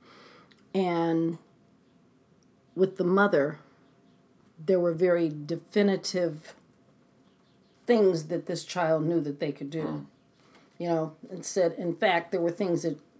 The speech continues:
Speaker 1: that they didn't ask their mother because they knew what the answer was gonna be. Um,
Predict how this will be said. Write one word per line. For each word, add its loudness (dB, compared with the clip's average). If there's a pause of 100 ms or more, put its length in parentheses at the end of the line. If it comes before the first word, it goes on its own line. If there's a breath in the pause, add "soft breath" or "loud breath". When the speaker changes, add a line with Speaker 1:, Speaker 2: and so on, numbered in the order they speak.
(380 soft breath)
Speaker 1:
that 0
they 4
didn't 2
ask 0
their -2
mother 2
because -2
they 2
knew 4
what 0
the -2
answer -2
was -4
gonna -2
be. -2 (720 soft breath)
Um, -6